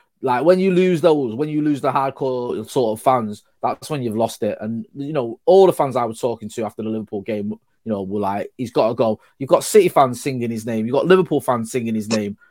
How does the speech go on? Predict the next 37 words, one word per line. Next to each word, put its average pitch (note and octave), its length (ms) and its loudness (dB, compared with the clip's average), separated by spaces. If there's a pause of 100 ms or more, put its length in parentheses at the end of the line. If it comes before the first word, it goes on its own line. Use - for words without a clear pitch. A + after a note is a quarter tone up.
(240)
Do - 80 -2
you - 20 4
know E3+ 80 4
what C3 40 0
I F3 40 -2
mean? F3 160 2
Like, D3 120 -2
your G3 120 4
stupidness, F#3 680 0
like, B2 160 4
Watford D3 400 2
fans C3 280 2
and B2 120 -2
Leeds E3 320 4
fans, B2 220 0
I - 20 0
don't E3 60 4
know C3 60 0
what A2 60 -2
they're C3+ 140 2
getting A#2 180 -4
excited G2+ 420 -6
for. G2 140 -10
We A2 120 -8
battered A#2 420 -4
them. A2 200 -6 (280)
But B2+ 120 -4
Leeds G3 260 4
fans C3+ 300 2
singing C3 260 -2
Ollie's A#2 240 -4
at B2 80 -4
the G#2+ 60 -8
wheel A#2 180 -6
and A2 100 -4
all A2 140 -2
that, - 120 -6